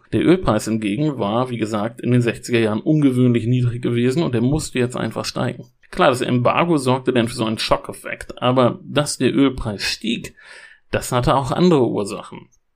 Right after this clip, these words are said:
Und wie sich der höhere Ölpreis denn im Einzelfall auswirkte, auf die Inflation, auf die wirtschaftliche Entwicklung und so weiter, ist wieder gar nicht so leicht nachzuweisen,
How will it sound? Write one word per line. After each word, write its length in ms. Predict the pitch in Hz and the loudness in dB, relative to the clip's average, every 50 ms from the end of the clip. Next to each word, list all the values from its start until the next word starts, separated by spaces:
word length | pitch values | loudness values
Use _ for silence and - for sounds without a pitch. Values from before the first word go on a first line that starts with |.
| _ _ _ _ _ | _ _ _ _ _
Und 160 | - 123 120 | -2 -2 0
wie 80 | 143 156 | 0 0
sich 180 | 175 180 180 | -2 -4 -2
der 140 | - 139 127 | -2 0 4
höhere 340 | 139 160 156 135 127 123 - | 4 4 4 4 2 0 0
Ölpreis 480 | - - 165 170 - - 135 127 123 | 0 2 2 2 2 0 -2 -2 0
denn 140 | - 127 120 | 0 2 2
im 140 | 120 113 - | 2 2 0
Einzelfall 520 | - 135 151 - - 120 120 107 95 - - | -2 -2 -2 -4 -4 -4 -2 -2 -4 -4 -2
auswirkte, 680 | - - 330 294 - - 131 107 90 - - - 87 78 | 0 0 0 0 0 -2 -2 -2 -2 -2 -4 -10 -10 -10
auf 140 | - - - | -10 -10 -8
die 80 | - | -6
Inflation, 720 | 110 107 - - 113 110 - - 143 151 165 185 190 165 | -8 -6 -6 -6 -6 -6 -6 -6 -4 0 2 4 4 4
auf 100 | 135 123 | 2 0
die 160 | - 123 107 | -4 -4 -4
wirtschaftliche 500 | 110 110 - - - - - 117 101 107 | -4 -4 -4 -4 -6 -6 -8 -8 -8 -6
Entwicklung 480 | 104 107 117 139 151 147 - - 143 131 | -6 -6 -6 -6 -6 -4 -2 -2 -2 0
und 120 | 123 123 | -2 -2
so 120 | 123 123 117 | -2 -4 -4
weiter, 320 | 107 104 110 - - - | -4 -4 -2 -2 -2 -2
ist 320 | - 135 135 - - - 131 | -2 -4 -6 -6 -8 -8 -4
wieder 200 | 131 127 127 123 | -2 0 0 0
gar 220 | 123 113 101 98 | 0 -2 -2 -2
nicht 140 | 107 110 - | -2 -4 -2
so 100 | - 117 | 0 0
leicht 220 | 120 113 120 123 | 2 2 0 0
nachzuweisen, 920 | 127 127 147 175 185 - - 135 127 123 110 110 113 117 - 196 196 196 | 0 0 0 -2 -2 -4 -6 -2 0 0 2 2 0 2 2 0 -2 -2